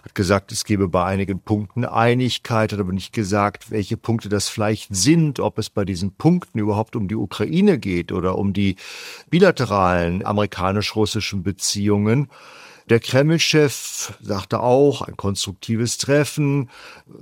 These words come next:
sagte dann etwas konkreter, es gebe eine Übereinkunft, die man erzielt habe,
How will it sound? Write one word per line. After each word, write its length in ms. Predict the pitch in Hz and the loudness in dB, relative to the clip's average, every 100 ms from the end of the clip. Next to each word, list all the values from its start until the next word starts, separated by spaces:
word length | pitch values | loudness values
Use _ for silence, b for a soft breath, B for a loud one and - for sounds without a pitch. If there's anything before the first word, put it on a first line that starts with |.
| 170 | -6
sagte 420 | 156 110 117 - | 0 4 4 2
dann 160 | 120 117 | 2 2
etwas 360 | 143 143 160 - | 2 2 2 2
konkreter, 560 | 147 127 139 139 120 | 0 0 2 2 0
es 300 | - 120 - | -2 -4 -4
gebe 300 | 110 131 143 | 0 4 4
eine 180 | 127 131 | 4 2
Übereinkunft, 1300 | 139 135 - 143 139 156 151 - 95 92 - - - | 2 2 2 6 6 6 4 0 -2 -4 -8 -14 -4
die 80 | 110 | 0
man 220 | 101 101 | 0 0
erzielt 420 | 95 - 110 101 | -4 -2 -2 -2
habe, 300 | 104 98 95 | 0 0 0